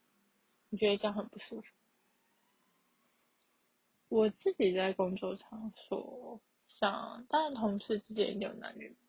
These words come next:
那男生靠我太近的时候，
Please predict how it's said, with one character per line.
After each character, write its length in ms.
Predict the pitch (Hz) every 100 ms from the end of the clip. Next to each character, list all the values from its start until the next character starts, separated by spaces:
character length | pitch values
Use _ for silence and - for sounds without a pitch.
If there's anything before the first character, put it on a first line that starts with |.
| _
那 280 | 214 202 214 _ _ _ _ _ _ _ _ _ _ _ _ -
男 240 | 233 233
生 140 | 277
靠 180 | 269 277
我 60 | 185
太 160 | 202
近 100 | 185
的 140 | 180 208
时 160 | -
候， 400 | 214 - - -